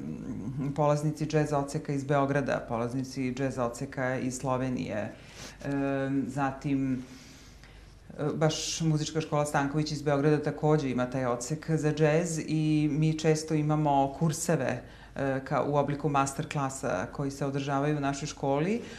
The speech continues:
a predavači su recimo iz Beograda ili su iz Novog Sada ili iz Mađarske, iz nekog grada, iz Segedina ili iz Budimpešte ili već odakle. Em, takođe,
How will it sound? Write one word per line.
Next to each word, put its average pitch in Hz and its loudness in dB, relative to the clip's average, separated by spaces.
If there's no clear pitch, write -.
a 151 2
predavači 156 4
su 156 -4
recimo 131 -2
iz 139 -2
Beograda 135 0
ili 160 4
su - -4
iz 127 -4
Novog 131 -2
Sada 127 0
ili 139 0
iz 139 -2
Mađarske, 123 -2
iz 101 -4
nekog 117 -6
grada, 120 0
iz 117 -6
Segedina 127 -2
ili 135 0
iz 120 -6
Budimpešte 123 -4
ili 123 -4
već - -8
odakle. 160 -6
Em, 160 4
takođe, 170 4